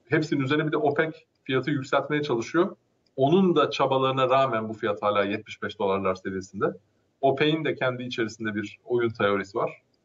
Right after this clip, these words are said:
E, Suudi Arabistan taşın altına bütünüyle elini koymuş durumda. E, diğer ülkelerden üretim kısıtı tarafında bir destek yok. Suudi Arabistan o desteğini çektiği anda fiyatın, e, kaya gazı, kaya, kaya petrolü üretiminin bile altına inmesi,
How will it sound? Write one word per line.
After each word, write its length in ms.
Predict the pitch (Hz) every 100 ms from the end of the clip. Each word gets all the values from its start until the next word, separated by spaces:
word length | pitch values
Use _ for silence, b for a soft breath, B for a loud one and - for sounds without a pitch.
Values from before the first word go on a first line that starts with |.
| _ _ 113
E, 140 | 117 117
Suudi 340 | - 135 139
Arabistan 380 | 135 131 143 139
taşın 240 | 139 147
altına 340 | 131 127 135 131
bütünüyle 320 | 143 127 139
elini 200 | 131 139
koymuş 380 | 127 123 - 107
durumda. 340 | 98 120 151 _ _ _ _ _ _ -
E, 60 | 113 110 107
diğer 200 | 135 131
ülkelerden 560 | 127 123 127 127 127 127
üretim 300 | 127 127 127
kısıtı 320 | - - 123 _ _ -
tarafında 340 | 120 113 139 127
bir 140 | 113
destek 380 | 113 - 147 -
yok. 220 | 113 - _
Suudi 260 | 131 127
Arabistan 280 | 135 127 131
o 80 | 131
desteğini 300 | 135 139 131
çektiği 320 | 139 - 143
anda 300 | 110 151 - _ _ _ -
fiyatın, 500 | 139 123 151 151 - -
e, 180 | 110 117
kaya 240 | 143 143
gazı, 400 | 135 117 117 117
kaya, 400 | 131 127 95 104
kaya 180 | 127 131
petrolü 320 | 123 120 117
üretiminin 400 | 123 120 131 139
bile 100 | 131
altına 340 | 110 113 131 117
inmesi, 360 | 110 104 -